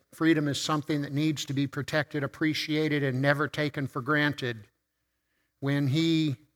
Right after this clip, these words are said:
Colonel Hitchcock,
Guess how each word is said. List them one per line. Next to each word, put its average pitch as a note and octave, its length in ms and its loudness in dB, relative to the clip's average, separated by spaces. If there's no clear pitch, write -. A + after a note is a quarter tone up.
Colonel C3+ 460 -2
Hitchcock, C#3+ 680 -2